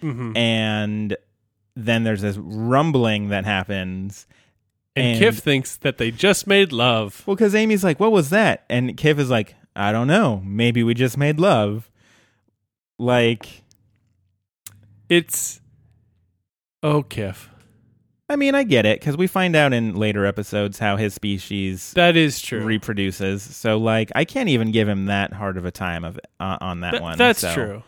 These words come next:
Speaker 1: And, and I assume that they had this idea for him, how he reproduces. So you're, you're, you're right. I shouldn't be so hard on Kif.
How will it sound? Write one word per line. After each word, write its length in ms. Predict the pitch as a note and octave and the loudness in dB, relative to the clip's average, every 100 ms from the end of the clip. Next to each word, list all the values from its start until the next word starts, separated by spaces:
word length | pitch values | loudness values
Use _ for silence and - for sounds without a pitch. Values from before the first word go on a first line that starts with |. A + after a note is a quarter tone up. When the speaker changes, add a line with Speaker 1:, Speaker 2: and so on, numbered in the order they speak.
| _ | _
Speaker 1:
And, 220 | E3 E3+ | 0 0
and 160 | D#3 F#3+ | 2 4
I 80 | G#3 | 4
assume 400 | G3+ - G#3+ F3+ | 4 2 2 2
that 180 | D#3+ C#3+ | 2 2
they 140 | C#3 | 2
had 300 | B2 B2 A#2+ | 2 0 -2
this 200 | A#2 - | -6 -4
idea 400 | A2+ A2+ A#2 G#2+ | -4 -4 -4 -6
for 220 | - A#2 | -4 -6
him, 340 | A2 A2 G2+ G#2 - | -4 -6 -8 -14 -12
how 220 | A#2+ A#2 | -8 -6
he 160 | G#2+ A#2 | -6 -6
reproduces. 960 | G#2 G#2+ G#2+ G2+ G2 - G2 F#2+ - _ - | -8 -8 -8 -8 -12 -10 -12 -14 -20 _ -6
So 160 | F3+ | -2
you're, 300 | F#3+ G#3+ A#3 | 0 0 -4
you're, 260 | G#3+ A#3 G#3 | -2 0 2
you're 160 | F#3 E3+ | 2 0
right. 240 | A2+ F2 - | 0 -6 -4
I 120 | D#3 | -2
shouldn't 340 | - F3+ D3+ | 0 0 -2
be 160 | C#3 B2+ | -2 -2
so 200 | A#2 B2 | -2 -6
hard 200 | - G2+ | -6 -8
on 140 | F#2 G#2 | -10 -16
Kif. 280 | - - | -20 -20